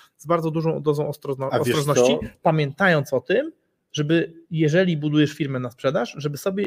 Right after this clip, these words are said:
Speaker 1: nie podciąć nóg.
Speaker 2: Ale zobaczcie jeszcze jedną rzecz, to co Maciej mówi, jeśli wasza firma jest atrakcyjna na rynku i wy macie ceny, jakie macie, tylko dlatego, że optymalizujecie w jakiś sposób albo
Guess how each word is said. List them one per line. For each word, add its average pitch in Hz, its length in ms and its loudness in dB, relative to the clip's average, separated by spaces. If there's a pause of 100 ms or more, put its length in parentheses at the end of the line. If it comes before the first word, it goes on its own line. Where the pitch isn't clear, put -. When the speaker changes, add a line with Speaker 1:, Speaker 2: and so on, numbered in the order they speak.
Speaker 1:
nie 160 200 2
podciąć 185 600 -2
nóg. 131 140 -2 (380)
Speaker 2:
Ale 131 140 6
zobaczcie 135 380 6
jeszcze 131 220 4
jedną 147 300 6
rzecz, 117 240 -4 (480)
to 139 80 6
co 139 140 2
Maciej 143 320 6
mówi, 127 320 4
jeśli 127 340 2
wasza 170 360 6
firma 156 480 6
jest 117 160 2
atrakcyjna 156 720 4
na 143 120 6
rynku 139 560 4 (320)
i 135 100 -2
wy 143 100 4
macie 156 300 4
ceny, 165 360 6
jakie 151 260 4
macie, 147 400 2
tylko 202 560 6
dlatego, 151 500 6
że 143 160 0
optymalizujecie 147 1080 2
w 123 60 -2
jakiś 135 320 2
sposób 127 480 -2
albo 131 280 -2